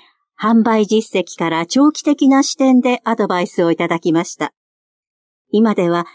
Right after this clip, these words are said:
若い方でも気軽に買える価格帯で安定した利益を出せています。花持ちの良さも好評で、少しずつ理想の店に近づいているように感じています。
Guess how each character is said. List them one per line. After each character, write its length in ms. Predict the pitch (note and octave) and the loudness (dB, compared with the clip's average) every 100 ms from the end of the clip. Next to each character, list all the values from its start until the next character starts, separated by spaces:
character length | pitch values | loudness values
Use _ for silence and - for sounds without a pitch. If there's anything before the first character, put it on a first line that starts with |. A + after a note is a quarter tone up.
| _ _ | _ _
若 300 | - G3 C4+ | -8 -2 0
い 80 | B3+ | 0
方 260 | A3+ G#3 G3 | 0 -2 0
で 100 | F#3 | 2
も 140 | F3 | 2
気 160 | B3 A3 | 0 2
軽 240 | B3+ C4 | 2 4
に 180 | B3 A#3+ | 2 0
買 220 | A#3 A#3 | 0 2
え 40 | A3+ | 2
る 100 | A3 | 0
価 140 | G#3 | -2
格 300 | A3+ G#3 G#3+ G#3 | -4 -2 -2 0
帯 220 | G3+ F#3+ | -2 0
で 180 | F#3+ F#3 - - - | -2 -4 -14 -10 -2
安 180 | B3+ - | 0 0
定 220 | D4 D4+ | 2 2
し 120 | - | 2
た 120 | C#4 | 0
利 140 | C4 C#4 | 4 2
益 260 | B3+ E3+ | 2 0
を 100 | D#3+ | 0
出 120 | E3+ | 0
せ 160 | - E3+ | -2 -2
て 100 | D3+ | 0
い 100 | C#3+ | 0
ま 140 | D3 | 0
す。 180 | - - _ _ _ _ _ _ _ _ | -4 -12 _ _ _ _ _ _ _ _
花 280 | G#3 G#3 B3 | -2 2 4
持 140 | B3+ | 4
ち 140 | B3+ A#3+ | 2 2
の 120 | A#3+ | 2
良 160 | A#3+ | 0
さ 180 | C#4 A3 | 0 0
も 160 | F#3+ F#3 | 0 0
好 220 | G#3 G#3+ | 0 0
評 280 | A3 G#3+ G3+ | 0 0 0
で、 180 | G3+ G3 - _ - - | -2 -4 -14 _ -8 0
少 100 | D4+ | 2
し 180 | D#4+ | 2
ず 140 | D4 D4 | 2 0
つ 200 | B3 A3 | 2 2
理 120 | G#3 | 2
想 240 | - D4 C#4+ | 2 2 4
の 160 | C#4+ | 6
店 300 | C4+ C#4 C#4 | 4 4 2
に 160 | A3 G#3+ | 2 0
近 240 | - B3 | 0 -2
づ 160 | B3 C#4+ | 2 2
い 100 | C4+ | 2
て 160 | A3+ | 4
い 80 | G#3 | 4
る 140 | G#3 G#3 | 2 2
よ 140 | A3 | 2
う 60 | F#3 | 2
に 160 | E3+ | 0
感 240 | F#3+ F3+ E3 | 0 0 0
じ 140 | D3+ | 0
て 120 | E3 | 0
い 100 | D3 | 0
ま 140 | D#3 | 0
す。 140 | - | -6